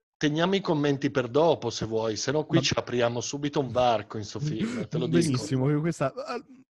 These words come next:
Speaker 2: si va avanti, la sorella è morta, eh, la famiglia ovviamente scopre il dramma, eh, c'è il funerale di, del, della sorella,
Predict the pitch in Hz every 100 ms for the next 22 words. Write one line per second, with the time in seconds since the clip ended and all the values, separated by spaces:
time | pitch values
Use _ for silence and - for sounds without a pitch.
0 | - - 208 202 175 117 113 120 123 143
1 | 202 208 214 196 170 113 110 - 113 202
2 | 233 214 135 139 143 190 170 127 139 151
3 | 139 123 - 151 127 120 143 175 165 160
4 | 160 185 208 233 _ - 131 120 - 160
5 | 135 170 160 160 156 131 117 117 135 127
6 | 120 120 113 123 143 147 120 - 233 110
7 | 113 135